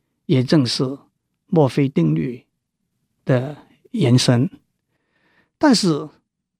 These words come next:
我们也不能过了头，把什么错误都推在墨菲先生身上，那就失去了检讨、负责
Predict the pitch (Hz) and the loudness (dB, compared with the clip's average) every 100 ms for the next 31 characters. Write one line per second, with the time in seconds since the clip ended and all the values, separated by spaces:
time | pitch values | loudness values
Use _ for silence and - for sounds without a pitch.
0 | _ _ _ 190 151 170 262 139 214 170 | _ _ _ 0 4 4 4 2 2 2
1 | 143 170 254 _ _ _ _ _ - 269 | 0 -2 -4 _ _ _ _ _ -4 0
2 | 156 - 127 151 - _ _ _ _ _ | 0 -2 -10 -12 -18 _ _ _ _ _
3 | - 139 - 151 175 - 214 160 143 165 | -8 -6 -2 0 0 0 0 0 -2 -10
4 | _ _ _ _ _ - 147 165 151 143 | _ _ _ _ _ -6 -2 -2 0 -2
5 | 131 143 123 135 120 127 131 120 117 143 | 0 0 2 0 -2 -4 -4 -6 -4 0
6 | 139 190 156 - _ _ _ _ _ _ | 2 0 -6 -12 _ _ _ _ _ _
7 | _ - 156 147 131 - 139 131 147 160 | _ -2 0 2 -2 0 -2 0 -2 -2
8 | 156 - - _ - 131 - - 165 _ | -8 -12 -20 _ 0 0 0 -6 -10 _
9 | _ _ _ - - 160 127 139 160 | _ _ _ -10 2 2 4 -2 -6